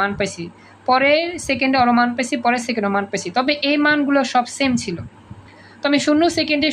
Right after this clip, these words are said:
শূন্য দিয়ে শুরু করি, অর্থাৎ জিরো সেকেন্ড সময়ে তুমি শূন্য দিয়ে শুরু করতে পারো। আমার কথা কি বুঝছো? জিরো সেকেন্ড সময়, জিরো সেকেন্ড সময় তুমি এখানে just বিন্দুটা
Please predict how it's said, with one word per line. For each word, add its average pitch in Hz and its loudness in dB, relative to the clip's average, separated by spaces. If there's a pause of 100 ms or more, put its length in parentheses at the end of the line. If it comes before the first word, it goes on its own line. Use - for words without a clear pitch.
শূন্য 277 2
দিয়ে 285 2
শুরু 262 2
করি, 254 -2 (1200)
অর্থাৎ 208 0 (100)
জিরো 240 4 (100)
সেকেন্ড 285 0 (100)
সময়ে 220 2 (500)
তুমি 240 4 (100)
শূন্য 262 2 (100)
দিয়ে 285 2
শুরু 240 2
করতে 180 -4
পারো। 160 -4 (1300)
আমার 202 0
কথা 226 -2
কি 240 0
বুঝছো? 240 -2 (640)
জিরো 247 4 (120)
সেকেন্ড 294 0 (140)
সময়, 233 2 (640)
জিরো 247 2 (100)
সেকেন্ড 294 2 (100)
সময় 247 2
তুমি 240 2
এখানে 240 -2 (100)
just 240 -4 (180)
বিন্দুটা 226 2